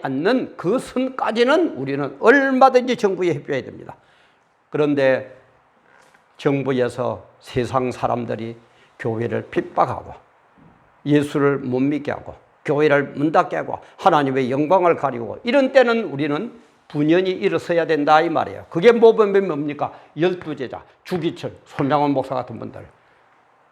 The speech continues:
로마 황제가 보세요. 교회를 얼마나 교인들을 핍박했습니까? 목숨 거는 거예요. 그때는 우리는 목숨 걸어야 된단 말이에요.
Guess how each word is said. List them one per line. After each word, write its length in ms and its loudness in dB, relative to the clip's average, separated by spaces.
로마 360 8
황제가 400 0
보세요. 320 -6
교회를 460 2
얼마나 440 0
교인들을 400 -4
핍박했습니까? 960 -4
목숨 380 -6
거는 240 -12
거예요. 360 -14
그때는 380 4
우리는 240 0
목숨 240 -6
걸어야 220 -16
된단 220 -20
말이에요. 260 -20